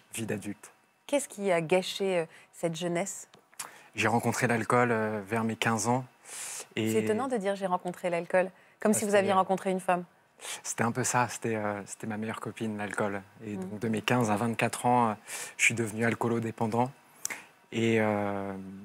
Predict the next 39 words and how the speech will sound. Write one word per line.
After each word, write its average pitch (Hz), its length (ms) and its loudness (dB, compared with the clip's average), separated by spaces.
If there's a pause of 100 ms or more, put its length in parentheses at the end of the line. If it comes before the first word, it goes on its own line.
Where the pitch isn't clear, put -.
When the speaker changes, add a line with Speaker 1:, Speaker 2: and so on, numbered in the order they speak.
(640)
Speaker 1:
et 104 120 -2
voilà, 101 180 0
j'ai 104 140 2
vécu 101 260 -4
des, 104 220 -2
des 101 240 -4
états 113 160 -2
d'inconscience - 560 -4
avancés. 104 400 -4 (340)
Speaker 2:
Qui - 120 -12
vous 180 140 -2
ont 185 100 2
mené 185 260 2
jusqu'à 185 320 -4
vivre 180 160 0
des 175 100 -2
traumatismes ? 190 600 -4 (460)
Speaker 1:
Des 107 100 -6
traumatismes, 110 640 0
oui. 101 160 -6 (140)
Notamment, 110 640 -2
euh, 104 280 0 (960)
euh, 110 180 0
une 113 100 0
soirée 113 400 4
en 113 140 2
boîte, 120 340 2
euh, 110 240 2
j'étais 110 300 0
al-, 110 120 0
très - 280 0
alcoolisé 107 1000 0
et - 40 -4
un 107 140 -2
mec 107 240 -4
m'a 107 100 2
ramené 107 260 2
chez 107 200 -2
lui 107 240 -4